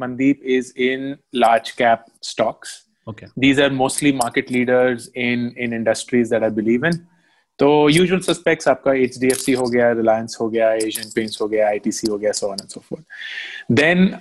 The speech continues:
Speaker 1: about another thirty percent is in small case, which is, uh, a Zerodha invested
Speaker 2: Right।
Speaker 1: company।
Speaker 2: Right, right।
Speaker 1: और उस स्मॉल केस में मैं, uh, एक पर्टिकुलर स्ट्रेटजी है, which is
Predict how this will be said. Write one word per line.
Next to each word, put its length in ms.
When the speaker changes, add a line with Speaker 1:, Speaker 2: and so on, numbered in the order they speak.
Speaker 1:
about 400
another 400
thirty 420
percent 480
is 400
in 520
small 380
case, 400
which 140
is, 360
uh, 160
a 40
Zerodha 520
invested 320
Speaker 2:
Right। 140
Speaker 1:
company। 380
Speaker 2:
Right, 380
right। 220
Speaker 1:
और 160
उस 180
स्मॉल 220
केस 300
में 120
मैं, 400
uh, 320
एक 180
पर्टिकुलर 380
स्ट्रेटजी 520
है, 140
which 120
is 80